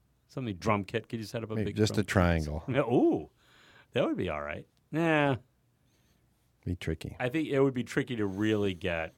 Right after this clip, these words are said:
Speaker 2: Maybe
Speaker 1: like,
Speaker 2: we'll
Speaker 1: the melody.
Speaker 2: record one somewhere where there's a bunch of instruments at one, some point.
Speaker 1: How about that?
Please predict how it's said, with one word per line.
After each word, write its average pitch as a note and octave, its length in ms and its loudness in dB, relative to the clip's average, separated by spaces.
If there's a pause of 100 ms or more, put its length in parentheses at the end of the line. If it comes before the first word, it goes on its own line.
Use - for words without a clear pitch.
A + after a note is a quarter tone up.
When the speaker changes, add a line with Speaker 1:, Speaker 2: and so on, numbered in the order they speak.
Speaker 2:
Maybe D#3 200 6
Speaker 1:
like, F#3+ 100 8
Speaker 2:
we'll E3+ 100 8
Speaker 1:
the B2+ 80 4
melody. G#2 160 4
Speaker 2:
record C3+ 300 12
one G2 320 10
somewhere F#2+ 380 6
where F#2 180 4
there's F2 180 0
a F2 40 -6
bunch E2+ 240 -2
of E2 80 -8
instruments E2+ 540 -4
at - 100 -6
one, F2 120 -10
some D#2+ 260 -4
point. - 320 -6 (1120)
Speaker 1:
How - 140 -18
about F#2 300 -8
that? G#2 240 -8